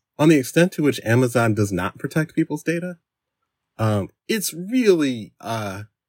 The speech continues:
it's really kind of a blockbuster piece. I mean, I, I encourage everybody to go read it. Um, let's just say the, you know, the, the, the essay asserts that the, the data protection policies at Amazon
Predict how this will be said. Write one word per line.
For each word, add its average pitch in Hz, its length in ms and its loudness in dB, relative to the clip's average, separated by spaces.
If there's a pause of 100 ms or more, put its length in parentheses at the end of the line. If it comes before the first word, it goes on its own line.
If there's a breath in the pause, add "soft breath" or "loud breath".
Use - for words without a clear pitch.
(320)
it's 175 200 2
really 202 220 6
kind 156 200 2
of 123 60 2
a 104 100 0
blockbuster 110 640 0
piece. 117 480 0
I 98 60 -4
mean, 104 160 0
I, 95 180 -2 (120)
I 95 300 -2 (100)
encourage 101 440 2
everybody 95 380 0
to 90 60 -6
go 82 120 -6
read 98 300 0
it. 90 180 -2 (420)
Um, 98 480 0 (480)
let's 139 160 2
just 185 160 0
say 165 140 6
the, 120 320 0
you 131 120 2
know, 101 340 2
the, 117 220 2
the, 107 280 -2
the 113 200 2
essay 117 520 2
asserts 104 440 -2
that 90 260 -4 (340)
the, 101 180 4
the 92 160 -6
data 107 360 4
protection 101 680 -2 (260)
policies 92 600 -2
at 85 220 -4 (340)
Amazon 92 680 -2